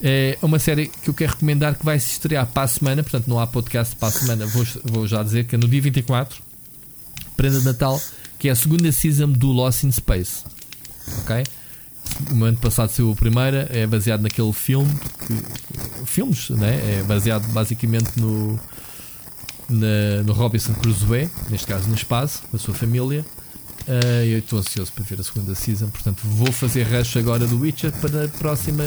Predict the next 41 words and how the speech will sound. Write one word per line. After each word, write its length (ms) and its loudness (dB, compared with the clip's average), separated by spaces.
terça, 320 -2
né? 180 -2
Dia 100 -2
vinte 160 -4
e 40 -2
quatro. 280 -2
Sai 220 0
o 40 0
Lost 240 0
in 80 2
Space 340 0
que 60 -4
eu 60 0
quero 180 0
ver. 200 0
Outra 220 2
série 200 2
que 80 0
eu 40 -2
tinha 120 0
aqui 140 -2
pendurada 400 2
que 100 0
ainda 120 2
não 160 4
vi, 280 4
tenho 200 2
andado 220 2
a 20 0
trazer, 240 2
é 40 4
o 40 4
View 300 4
Wars, 300 0
eu 60 -2
não 80 0
sei 160 -4
se 100 -6
alguém 200 -2
já 160 0
viu, 220 -2